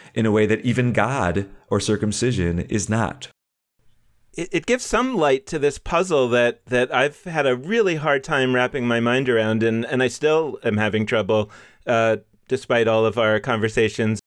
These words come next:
Speaker 2: I have a really hard time understanding the, the drawing of these red lines around what can and can't be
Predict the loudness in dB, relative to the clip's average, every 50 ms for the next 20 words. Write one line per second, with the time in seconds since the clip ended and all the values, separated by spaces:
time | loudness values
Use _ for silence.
0 | _ _ _ _ _ _ -6 -4 -2 0 0 0 0 0 -2 -2 0 0 0 2
1 | 2 2 0 0 0 -2 -2 -2 -2 -2 -2 0 0 -2 -2 -2 -2 -4 -6 -4
2 | -2 -2 0 0 0 0 0 0 0 0 -2 0 0 2 2 2 2 0 0 -2
3 | -4 -2 0 0 2 2 2 2 2 0 0 0 -2 -2 -2 -2 0 0 0 0
4 | 0 0 0 2 2 2 2 2 0 0 -2 -6 -6 -2 0 0 2 2 2 2
5 | 0 0 -2 -2 0 0 0 0 0 -2 -2 -2 0 0 0 0 0 -2 -2 -2
6 | -2 -2 -2 -4 -2 0 0 2 2 0 -2